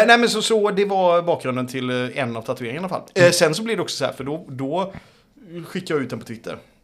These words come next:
Speaker 1: Och då hörde ju Jimmy av sig då, som gjorde den första.
Speaker 2: Mhm.
Speaker 1: Och är så här, "Vem är det?"
Speaker 2: <laughs>
Speaker 1: Liksom. Och då kom jag på så här, det kanske är någon sån grej inom tatueringssfären, att man får inte, liksom, bajta någons motiv.
Speaker 2: Mhm.
Speaker 1: Så jag var ju så här, "Uff, nu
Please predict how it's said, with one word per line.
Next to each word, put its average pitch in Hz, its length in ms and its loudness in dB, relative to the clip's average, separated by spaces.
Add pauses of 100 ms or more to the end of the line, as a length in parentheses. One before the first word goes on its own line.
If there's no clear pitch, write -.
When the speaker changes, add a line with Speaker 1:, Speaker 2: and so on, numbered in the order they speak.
(380)
Speaker 1:
Och 139 120 -6
då 185 580 -2
hörde 156 180 -4
ju 156 60 -10
Jimmy 143 360 -6
av 214 100 -6
sig - 120 -8
då, 117 80 -10
som 120 120 -8
gjorde 117 120 -10
den 107 80 -12
första. 135 300 -10 (160)
Speaker 2:
Mhm. 117 240 -2 (120)
Speaker 1:
Och 165 60 -6
är 151 40 -2
så 135 100 -2
här, - 160 -2
"Vem 175 260 -2
är 170 100 -6
det?" 147 200 -6 (320)
Speaker 2:
<laughs> 185 300 8
Speaker 1:
Liksom. 170 220 2 (840)
Och 151 80 -6
då 143 60 -2
kom 233 140 2
jag 190 80 0
på 156 80 -4
så 120 80 -4
här, 104 120 -8
det 123 60 -12
kanske 151 280 -12
är 165 180 -6
någon 269 80 -4
sån 247 120 -6
grej 123 140 -6
inom 110 260 -8
tatueringssfären, 117 1160 -8 (320)
att 139 160 -2
man 135 140 -2
får 180 100 -6
inte, 127 220 -10
liksom, 117 360 -8 (180)
bajta 127 760 -2
någons 117 380 -4
motiv. 127 460 -8 (100)
Speaker 2:
Mhm. 113 220 -2 (480)
Speaker 1:
Så - 140 -2
jag 147 140 4
var 202 100 4
ju 135 60 0
så 127 80 0
här, - 120 -4
"Uff, - 240 -10
nu 143 200 -4